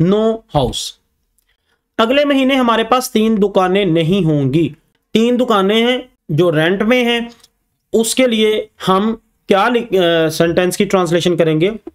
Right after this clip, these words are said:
"Next month, अगले महीने, we will not have three shops,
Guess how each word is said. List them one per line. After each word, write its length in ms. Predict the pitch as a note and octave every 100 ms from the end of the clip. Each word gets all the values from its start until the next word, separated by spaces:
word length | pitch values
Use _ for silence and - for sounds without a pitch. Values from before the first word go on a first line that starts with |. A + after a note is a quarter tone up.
| _ _ _ _ _ _ - - _ _ -
"Next 320 | F#3 A#3 A#3+ B3+
month, 260 | C4+ C4+ -
अगले 240 | F#3 G3+ C4
महीने, 480 | B3+ G3 F#3 A3+ A3 - _ D3
we 340 | D3 A#3 B3+
will 300 | G3 A3+ F#3
not 240 | F3 G3+ A3+
have 240 | A3 G#3+
three 280 | G#3+ G3 G3+
shops, 260 | E3+ C3+